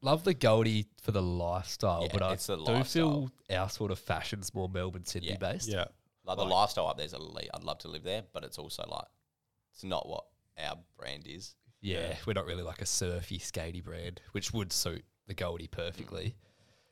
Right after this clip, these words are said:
Speaker 1: But
Speaker 3: It's more like a minimalist fashion
Speaker 2: Yeah.
Speaker 3: sort
Speaker 1: Yeah,
Speaker 3: of
Speaker 1: and,
Speaker 2: and,
Speaker 1: like,
Speaker 2: like,
Speaker 1: a few holidays there
Speaker 3: that
Speaker 1: for
Speaker 3: sort of
Speaker 1: sure.
Speaker 2: Oh.
Speaker 3: Jordan Menadue,
Speaker 2: Yeah.
Speaker 3: Melbourne.
Speaker 1: Yeah, Melbourne, yeah,
Speaker 3: You gonna
Speaker 1: cold
Speaker 3: catch up
Speaker 1: weather
Speaker 3: with him?
Speaker 1: hoodies.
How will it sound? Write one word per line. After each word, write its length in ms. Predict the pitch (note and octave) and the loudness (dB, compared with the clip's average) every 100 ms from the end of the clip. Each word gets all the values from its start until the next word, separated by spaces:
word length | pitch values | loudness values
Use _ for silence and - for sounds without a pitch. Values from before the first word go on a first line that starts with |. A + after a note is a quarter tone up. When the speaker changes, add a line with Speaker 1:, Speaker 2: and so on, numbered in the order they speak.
| _ - | _ 2
Speaker 1:
But 200 | F#2+ - | 2 2
Speaker 3:
It's 60 | A#2+ | -2
more 120 | A2 | -2
like 140 | G#2+ | -2
a 40 | A2 | 0
minimalist 640 | G#2 G2+ G2+ G2+ F#2+ - | 0 0 -2 -4 -6 -10
fashion 600 | - - F#2+ F2 - F#2+ | -12 -2 -2 -2 -4 -4
Speaker 2:
Yeah. 140 | G2 - | 0 2
Speaker 3:
sort 180 | C3+ C3+ | 4 4
Speaker 1:
Yeah, 60 | A2+ | 4
Speaker 3:
of 40 | |
Speaker 1:
and, 80 | F#2 | 4
Speaker 2:
and, 180 | G2 G2 | 0 4
Speaker 1:
like, 220 | F#2 E2+ | 4 6
Speaker 2:
like, 40 | F#2+ | 2
Speaker 1:
a 60 | |
few 160 | - E2+ | 0 -4
holidays 380 | F2 F2 E2+ E2 | -4 -6 -6 -4
there 100 | F2 | -4
Speaker 3:
that 100 | G#2 | 0
Speaker 1:
for 40 | |
Speaker 3:
sort 220 | - B2+ | 4 6
of 60 | A#2 | 6
Speaker 1:
sure. 80 | G2+ | 2
Speaker 2:
Oh. 180 | D#2+ - | -4 -2
Speaker 3:
Jordan 340 | - A#2+ A2+ G#2+ | 4 6 6 4
Menadue, 640 | G#2 G#2 G2 G#2 G2+ G#2 _ _ _ _ | 2 0 2 2 2 0 _ _ _ _
Speaker 2:
Yeah. 140 | - - | -6 2
Speaker 3:
Melbourne. 200 | G2 G2+ F#2+ | 6 8 6
Speaker 1:
Yeah, 60 | G#2 | 4
Melbourne, 420 | G#2 F#2 F2+ E2 | 2 0 -4 -4
yeah, 240 | F#2 F2 F2 | -2 -2 -2
Speaker 3:
You 100 | G#2+ | 2
gonna 120 | A#2+ | 4
Speaker 1:
cold 80 | A2+ | 6
Speaker 3:
catch 160 | A2 F#2 | 6 6
up 120 | A#2 | 4
Speaker 1:
weather 140 | B2 D3 | 6 4
Speaker 3:
with 80 | G2+ | 2
him? 60 | |
Speaker 1:
hoodies. 120 | G2 | -2